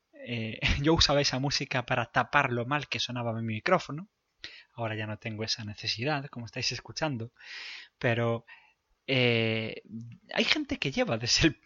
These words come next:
puto primer capítulo. Hay gente que lleva escuchando esto desde dos mil once. Es flipante. Y, y bueno, espero <laughs> haberos animado un poco la vida. Y espero que o-, haberos descubierto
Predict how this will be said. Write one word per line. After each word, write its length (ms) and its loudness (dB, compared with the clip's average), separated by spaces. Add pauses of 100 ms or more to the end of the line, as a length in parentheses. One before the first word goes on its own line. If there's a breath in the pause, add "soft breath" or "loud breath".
puto 300 4
primer 360 6
capítulo. 440 -2
Hay 80 0
gente 260 -4
que 80 -2
lleva 140 -4
escuchando 500 -6
esto 220 -12
desde 340 -12
dos 260 -8
mil 220 -8
once. 600 -6 (680 loud breath)
Es 320 -2
flipante. 840 -2 (680 loud breath)
Y, 720 -4 (580)
y 80 -4
bueno, 420 0
espero 320 2
<laughs> 80 4
haberos 440 6
animado 420 2
un 260 -2 (100)
poco 240 0
la 120 4
vida. 360 -2 (480)
Y 220 -2
espero 480 4 (640 loud breath)
que 180 2
o-, 300 4
haberos 340 4
descubierto 880 2